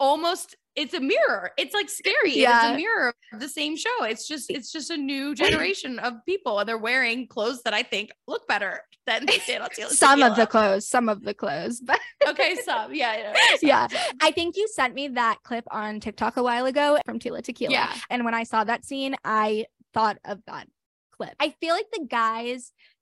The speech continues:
Speaker 2: in Tila Tequila were a little weirder about it and were more like, "Oh, what do you mean?" Like, they were, like, more, like, outraged. And I, like, obviously the times were different. I don't know if they made them play that up, but it seemed, like,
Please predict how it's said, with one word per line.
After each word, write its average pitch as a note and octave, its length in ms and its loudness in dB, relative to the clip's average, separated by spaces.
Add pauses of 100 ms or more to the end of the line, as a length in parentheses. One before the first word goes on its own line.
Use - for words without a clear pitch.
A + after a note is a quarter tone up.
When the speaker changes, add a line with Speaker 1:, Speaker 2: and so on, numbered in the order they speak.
(160)
Speaker 2:
in B3 140 -2
Tila B3 300 -2
Tequila A3+ 500 -2
were A3 460 -2
a A#3 80 -2
little A3 640 -4 (460)
weirder A#3 840 0
about G4+ 420 -2
it B4 220 -4
and D4 160 0
were D4+ 120 0
more C4+ 200 0
like, C#4+ 240 4
"Oh, G#4+ 640 6
what A4+ 180 4
do G#4 60 -6
you G#4 260 -6
mean?" G4+ 200 -12
Like, D#4+ 200 4
they B3+ 140 -2
were, C4+ 100 -4
like, A#3+ 400 -8 (100)
more, C4 580 0 (260)
like, B3+ 260 2 (100)
outraged. B3+ 540 2
And B3 100 -8
I, A#3+ 120 -4 (100)
like, C#4 240 -2
obviously C#4 300 -4
the A3 60 -16
times C#4 420 -2
were C#4 60 -6
different. C4+ 340 -8
I A#3+ 80 -2
don't A#3+ 100 -6
know A3 80 -6
if G#3 80 -12
they G#3+ 80 -10
made G3+ 140 -10
them G3 140 -12
play - 180 -4
that - 240 -8
up, C4+ 440 4
but A#3+ 200 4 (280)
it C#4 120 0
seemed, D4+ 260 -2
like, D#4 160 4